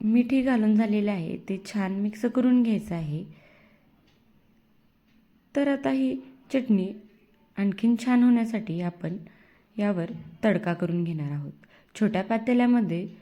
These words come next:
दोन पळी तेल टाकायचं आहे व छान कडले की त्यामध्ये आपण जिरे, मोहरी आणि कढीपत्ता टाकणार आहोत. या प्रकारे जर तडका दिला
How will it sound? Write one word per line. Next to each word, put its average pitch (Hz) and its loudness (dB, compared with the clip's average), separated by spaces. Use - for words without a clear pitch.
दोन 185 0
पळी 208 0
तेल 180 0
टाकायचं 220 -2
आहे 165 -4
व 196 -4
छान 233 0
कडले 220 2
की 226 -4
त्यामध्ये 220 0
आपण 175 -8
जिरे, 180 2
मोहरी 202 4
आणि 180 -2
कढीपत्ता 170 -4
टाकणार 160 -8
आहोत. 143 -12
या 226 -2
प्रकारे 262 -2
जर 214 -2
तडका 220 0
दिला 185 -2